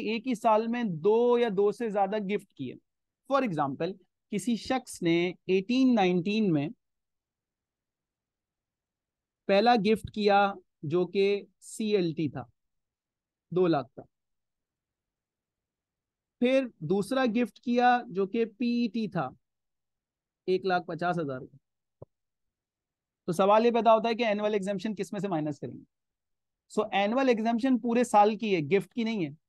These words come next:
हर गिफ्ट में से माइनस नहीं करेंगे। तो हम अठारह उन्नीस में से तीन हजार करंट ईयर के माइनस कर देंगे, और अगर पिछले तीन हजार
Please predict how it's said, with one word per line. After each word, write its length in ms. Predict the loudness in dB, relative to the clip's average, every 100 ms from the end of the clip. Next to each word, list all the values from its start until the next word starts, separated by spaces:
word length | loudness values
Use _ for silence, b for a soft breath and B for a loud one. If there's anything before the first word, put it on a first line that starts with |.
| _ _
हर 120 | -2 2
गिफ्ट 240 | 0 -2
में 80 | -6
से 100 | -4
माइनस 300 | -2 -4 -6
नहीं 100 | -4
करेंगे। 300 | -4 -4 -8 -16 _ _ _
तो 40 |
हम 300 | 4 4 4 0 -4
अठारह 560 | -6 -6 0 4 6 4 4
उन्नीस 440 | -4 -2 -4 -4
में 140 | -4 -4
से 480 | -2 0 2 0 -2 _ _ _ _
तीन 240 | -6 -2 0
हजार 380 | 0 0 0 0
करंट 400 | -4 -2 -2 0
ईयर 180 | -2
के 100 | -2
माइनस 340 | -4 -4 -4 -4
कर 160 | -4
देंगे, 260 | -2 -2 -6 -8 _ _ _ _ _ _ 0
और 140 | 2
अगर 220 | 4 2
पिछले 460 | 2 -2 0 0 0
तीन 260 | 2 2
हजार 340 | 2 2 0